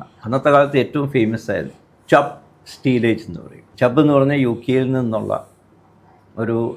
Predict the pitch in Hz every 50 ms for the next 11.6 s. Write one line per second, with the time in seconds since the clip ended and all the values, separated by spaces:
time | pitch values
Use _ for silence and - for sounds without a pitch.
0 | - 113 107 - - 135 120 120 120 117 120 113 - - 101 95 92 85 80 71
1 | - - - _ _ _ _ - 131 139 165 185 190 180 175 165 139 131 135 143
2 | 156 165 - - - _ _ _ - - 131 143 170 165 165 165 160 156 139 147
3 | 143 135 143 131 104 104 117 131 139 131 147 147 156 151 143 127 117 110 101 95
4 | 101 101 92 87 80 - - - - - _ - - 110 - - - 180 160 127
5 | - - - 135 - 147 131 131 131 131 127 127 120 110 107 104 110 113 110 107
6 | 101 107 101 95 78 101 - - - - - - _ _ _ _ _ - - -
7 | - - - _ _ _ _ _ _ _ _ _ _ _ _ _ _ _ - 127
8 | 131 160 151 156 175 190 196 240 226 160 170 180 185 202 196 165 147 143 139 139
9 | 139 170 160 160 143 135 127 113 90 95 92 92 101 117 123 - - _ _ _
10 | _ - 147 156 - - 156 190 208 - 226 196 190 185 - 196 170 170 156 131
11 | 131 123 - - - 107 - - - - 82 71